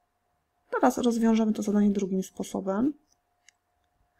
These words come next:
Szukamy liczby o dwanaście procent mniejszej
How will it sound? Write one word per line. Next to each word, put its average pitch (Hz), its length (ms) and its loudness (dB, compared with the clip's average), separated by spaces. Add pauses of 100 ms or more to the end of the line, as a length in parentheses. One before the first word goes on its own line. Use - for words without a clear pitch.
(120)
Szukamy 330 560 4 (600)
liczby 277 680 2
o 240 100 0
dwanaście 240 480 0
procent 220 440 -2
mniejszej 220 720 -2